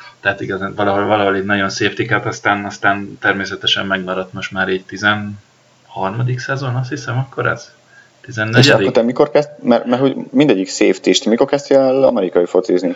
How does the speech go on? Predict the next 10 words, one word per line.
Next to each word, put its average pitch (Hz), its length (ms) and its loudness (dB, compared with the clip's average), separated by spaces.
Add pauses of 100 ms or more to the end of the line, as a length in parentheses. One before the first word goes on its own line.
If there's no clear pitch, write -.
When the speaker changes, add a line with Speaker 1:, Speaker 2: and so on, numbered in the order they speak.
(120)
Speaker 2:
és - 260 0 (220)
safety - 340 2
poszton 95 340 0
játszani? 92 400 -2 (420)
Speaker 1:
Kár-, 107 380 -6 (140)
kétezer-négyes 101 2250 -2
szezont 95 640 -8
kezdtem 101 420 -6
el 92 200 -2
nézni, 104 560 -2